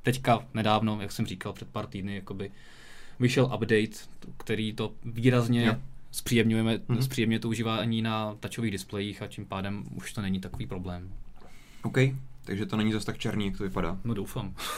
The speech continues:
Speaker 2: <laughs> A další velice zajímavá věc, která vlastně taky souvisí s Microsoftem ve
Speaker 1: No, aspoň
Speaker 2: finále.
Speaker 1: se všichni tady nabaží.
Speaker 2: No.
Speaker 1: Dneska Apple, Google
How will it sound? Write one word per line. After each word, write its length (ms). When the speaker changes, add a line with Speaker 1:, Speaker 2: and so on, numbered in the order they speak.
Speaker 2:
<laughs> 320
A 300
další 340
velice 280
zajímavá 420
věc, 360
která 300
vlastně 260
taky 180
souvisí 340
s 40
Microsoftem 680
ve 80
Speaker 1:
No, 60
aspoň 160
Speaker 2:
finále. 380
Speaker 1:
se 60
všichni 300
tady 140
nabaží. 360
Speaker 2:
No. 20
Speaker 1:
Dneska 300
Apple, 500
Google 640